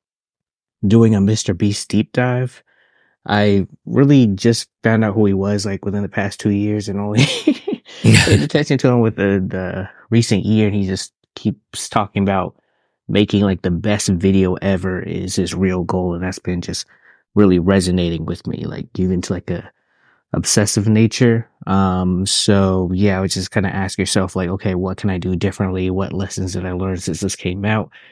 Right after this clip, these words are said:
Speaker 1: How can I make this better?" Is it just, like, editing? Is it some marketing stuff? Um,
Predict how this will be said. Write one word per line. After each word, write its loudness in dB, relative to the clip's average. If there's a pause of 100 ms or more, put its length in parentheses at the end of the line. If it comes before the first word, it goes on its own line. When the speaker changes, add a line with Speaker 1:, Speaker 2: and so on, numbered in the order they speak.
(200)
Speaker 1:
How -2
can -6
I 0
make -2
this -2
better?" 0
Is -4
it -4
just, -8
like, -12 (600)
editing? 6
Is 2
it 0
some -2
marketing 2
stuff? 0
Um, -4